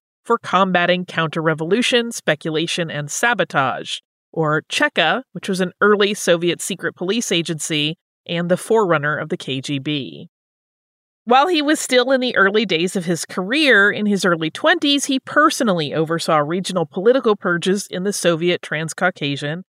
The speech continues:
or South Caucasus, republics.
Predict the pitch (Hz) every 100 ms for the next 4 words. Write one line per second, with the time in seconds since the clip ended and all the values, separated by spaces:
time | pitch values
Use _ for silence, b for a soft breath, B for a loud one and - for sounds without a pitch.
0 | - 151 170 175 170 139 160 - 151 156
1 | - 147 156 - 190 262 226 127 - -
2 | -